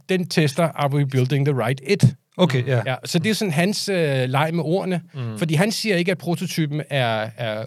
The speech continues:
Speaker 1: er, er uinteressant og, og skal erstattes af en pretotype. Han siger, at pretotypen skal bare komme før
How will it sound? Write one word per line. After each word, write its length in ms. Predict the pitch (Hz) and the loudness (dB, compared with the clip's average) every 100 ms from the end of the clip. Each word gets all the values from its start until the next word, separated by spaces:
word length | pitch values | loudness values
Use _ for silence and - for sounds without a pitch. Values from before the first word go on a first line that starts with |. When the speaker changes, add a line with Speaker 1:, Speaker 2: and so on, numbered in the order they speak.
| 135 | -10
Speaker 1:
er, 200 | 135 113 101 95 - | -10 -10 -10 -14 -8
er 100 | 123 | -4
uinteressant 720 | 151 196 202 160 - 127 - - | 0 0 0 -2 -2 -4 -6 -8
og, 260 | 139 120 117 | -2 -2 -2
og 120 | 120 | -4
skal 160 | - 123 | -4 -4
erstattes 520 | 87 - 160 214 - - - - - | -6 -6 -4 -4 -8 -12 -20 -18 -4
af 200 | 143 131 | -2 0
en 180 | 143 120 | 0 -2
pretotype. 760 | - 143 131 131 - 95 110 127 _ _ - | -2 -2 -2 -6 -6 -8 -10 -18 _ _ -4
Han 120 | 175 | -4
siger, 220 | 170 160 | 0 -2
at 60 | 135 | -2
pretotypen 640 | - 208 175 - 139 135 | -2 -4 -2 -2 0 -2
skal 140 | 135 131 | -4 -2
bare 200 | 120 127 | -2 -2
komme 240 | - 139 | -2 -2
før 180 | 135 117 | -2 -6